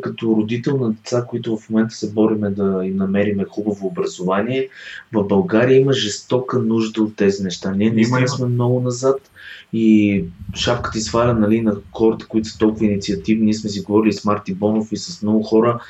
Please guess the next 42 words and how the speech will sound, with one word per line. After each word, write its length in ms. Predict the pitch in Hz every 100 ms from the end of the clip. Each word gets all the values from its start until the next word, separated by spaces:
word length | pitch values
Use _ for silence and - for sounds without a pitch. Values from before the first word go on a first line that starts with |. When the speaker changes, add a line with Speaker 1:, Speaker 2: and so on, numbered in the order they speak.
| - - -
Speaker 1:
че 160 | - 113
в 120 | 104
България 560 | 92 98 95 117 135 131
ние 320 | 117 123 135
може 320 | 127 127 131
би 80 | 120
сме 200 | - 113
поколението, 680 | - 104 104 110 131 - 110
което 260 | 117 113
трябва 260 | - 113 117
да 140 | 113
промени 480 | - 107 101 101 110
тези 140 | 117 127
неща 380 | 135 131 147
и 40 | 139
да 80 | 120
създаде 580 | 107 101 98 98 110
първо 320 | 107 110 107 98
комюнити 720 | 95 92 92 95 98 151 175 170 - - -
и 80 | 110
второ 300 | - 120 131
да 80 | 127
създаде 480 | - 110 107 98
образование 840 | 123 123 104 101 98 104 107 123 117
за 160 | 107
подрастващите, 800 | - 95 101 104 - - 87 87
защото 400 | 87 87 117 110
в 80 | -
момента 380 | 101 107 113 113 101
няма. 420 | 104 104 98 87 - _ _ _ -
Реално 340 | 98 101 127
няма 300 | 120 113 120
никъде, 380 | 117 117 135 120
където 300 | 117 113 113
хората 300 | 107 113 110
не 80 | 104
могат 280 | 110 113 110
да 80 |
се 160 | 104 101
научат 300 | 107 110 -
на 60 | 104
нещо 380 | 107 110 110